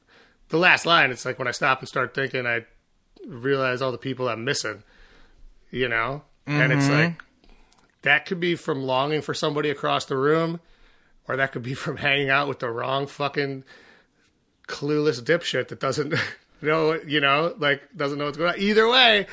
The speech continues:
Speaker 1: uh, it, it fits into the sort of the narrative of the song. And, um, I don't know. That's always been my interpretation of it. Like, you know, as I've said many times, Chris and I don't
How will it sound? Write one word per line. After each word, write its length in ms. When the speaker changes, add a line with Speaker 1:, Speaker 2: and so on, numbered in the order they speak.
Speaker 1:
uh, 580
it, 240
it 100
fits 240
into 220
the 160
sort 200
of 80
the 100
narrative 340
of 100
the 80
song. 320
And, 300
um, 460
I 80
don't 100
know. 200
That's 180
always 180
been 140
my 160
interpretation 520
of 80
it. 80
Like, 240
you 100
know, 160
as 160
I've 120
said 260
many 240
times, 260
Chris 220
and 80
I 100
don't 180